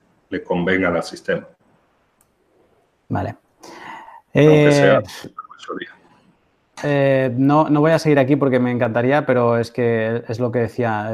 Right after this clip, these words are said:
Speaker 2: eh, ya del millón de preguntas que tenía que hacerte, pues a lo mejor llevaré cien mil y, y
Speaker 1: Sí.
Speaker 2: imagínate, y llevamos casi una hora. Entonces, eh, creo que te voy a pedir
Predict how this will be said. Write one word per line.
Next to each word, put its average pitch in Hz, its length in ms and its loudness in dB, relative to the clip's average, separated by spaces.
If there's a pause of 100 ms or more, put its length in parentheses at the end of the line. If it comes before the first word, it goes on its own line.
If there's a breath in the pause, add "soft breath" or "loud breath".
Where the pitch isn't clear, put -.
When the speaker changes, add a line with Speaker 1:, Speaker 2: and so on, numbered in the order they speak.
(100)
Speaker 2:
eh, 113 80 -4
ya 120 400 2
del 123 300 -4
millón 135 240 2
de 147 60 2
preguntas 147 340 2
que 139 80 -2
tenía 131 180 -2
que 131 60 0
hacerte, 135 340 -2
pues 123 160 -2
a 120 80 -2
lo 120 80 -2
mejor 123 240 -4
llevaré 123 680 0
cien 120 220 -2
mil 147 420 2
y, 113 680 0
y 117 240 -2
Speaker 1:
Sí. 107 180 -2
Speaker 2:
imagínate, 110 640 -6 (260 soft breath)
y 131 100 2
llevamos 120 340 2
casi 113 420 -2
una 117 260 -2
hora. 113 200 -2 (400 loud breath)
Entonces, 151 640 4
eh, 127 540 2 (2250)
creo 170 240 4
que 196 100 2
te 180 80 4
voy 165 80 6
a 165 100 4
pedir 151 480 2